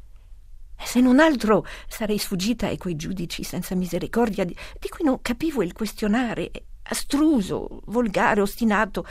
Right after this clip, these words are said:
violento. Ho capito che non sempre si può capire il mondo se l'abito nostro è la buona fede, se l'armatura è davvero bianca.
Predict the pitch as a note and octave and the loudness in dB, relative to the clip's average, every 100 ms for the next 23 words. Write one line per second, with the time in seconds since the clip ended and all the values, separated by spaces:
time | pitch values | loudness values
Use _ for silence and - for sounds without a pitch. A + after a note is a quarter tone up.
0 | - - - - A3 A3 A3+ A#3+ F3 G3 | -12 -16 -14 -12 -6 0 2 2 0 -6
1 | - - - - - - - - - - | -10 -14 -14 -14 -14 -14 -12 -12 -14 -16
2 | - - - C4+ C4+ - G#3 - F#3 F#3 | -16 -10 -6 -2 -2 0 -2 -2 -4 -4
3 | - - - - - - - - - - | -8 -14 -14 -16 -16 -16 -16 -14 -12 -12
4 | - - - B3 A#3 A#3 B3 G3+ F#3 - | -12 -6 4 6 6 6 4 4 0 -4
5 | F3 E3+ - F3 F3 F3 E3+ E3+ D#3+ D#3+ | -2 0 2 4 4 4 4 4 4 2
6 | E3 F3 - - - - - - - - | 0 -2 -10 -14 -14 -14 -14 -14 -12 -10
7 | - - E3+ E3 E3+ - D#3 E3 - D#3 | -8 0 2 4 2 2 4 2 0 0
8 | D3+ C3+ C#3+ D#3 C#3+ - C#3+ - D3+ - | 2 4 6 4 4 0 -4 -4 -8 -8
9 | - - - - - - - - - - | -14 -14 -14 -14 -14 -14 -14 -16 -14 -14
10 | - - - - - - D#3 C#3+ C#3+ C#3+ | -14 -12 -12 -12 -10 -6 -4 -2 -2 -4
11 | C#3+ F3+ E3+ E3+ A2 - - - - - | -4 -6 -6 -6 -10 -12 -14 -14 -14 -16
12 | - - - - - C#3+ C3 B2+ C#3 C#3 | -16 -16 -14 -14 -4 -2 -2 -2 -2 -4
13 | C#3+ C3 C#3 - E3 | -6 -8 -8 -10 -12